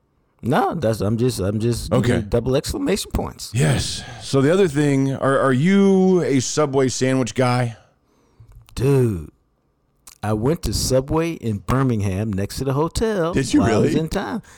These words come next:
Speaker 1: and I saw the new <laughs> menu.
Speaker 2: How was it? Did you enjoy it?
Speaker 1: I did, I took two seconds and said, "I don't want any of that shit, and let me do my own thing like I've always done."
Speaker 2: Okay.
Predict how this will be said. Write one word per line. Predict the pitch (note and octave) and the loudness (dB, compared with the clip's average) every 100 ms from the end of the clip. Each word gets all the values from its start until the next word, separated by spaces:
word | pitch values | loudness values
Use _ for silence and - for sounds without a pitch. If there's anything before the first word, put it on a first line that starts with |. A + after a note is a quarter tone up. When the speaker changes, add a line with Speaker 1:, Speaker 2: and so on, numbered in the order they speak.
| - | -8
Speaker 1:
and | G3 C3+ | -2 2
I | E3 | 2
saw | - D#3 | 2 2
the | D#3 | 2
new | C#3+ E3 | 2 2
<laughs> | |
menu. | F#3+ A#3 C#4 C3 F2 - _ _ _ - - - - | 2 2 2 0 -4 -10 _ _ _ -20 -20 -16 -4
Speaker 2:
How | F#3+ G3 | 0 2
was | A3 C#3+ | 2 2
it? | G2 | 0
Did | D#2 G#2+ | -2 0
you | B2 | 0
enjoy | B2 B2+ E3 | 2 0 0
it? | G3+ - - - _ _ _ - | -4 -10 -20 -20 _ _ _ -10
Speaker 1:
I | F#3+ G#3 | -6 -6
did, | F3+ | -6
I | F3+ | -8
took | F#3 G3 F3 | -4 -4 -4
two | G3 | -4
seconds | F#3 F3 D3 | -4 -4 -4
and | D#3+ | -2
said, | D#3+ | -2
"I | |
don't | E3+ | 0
want | E3+ E3 | 0 0
any | E3+ | 2
of | C3 | 2
that | A#2 | 2
shit, | - C3+ | 0 -4
and | C3 | -4
let | D3 | -2
me | D3+ | -2
do | B2+ C#3+ | 0 0
my | C3+ | 2
own | C3+ C#3+ B2 | 2 2 0
thing | A#2 A#2 | -2 -4
like | A#2+ A#2 | -4 -4
I've | A#2+ | -2
always | B2+ B2+ G2+ | 0 0 0
done." | F2 C3 | -4 -6
Speaker 2:
Okay. | F3+ G3 B3 | -2 -2 -4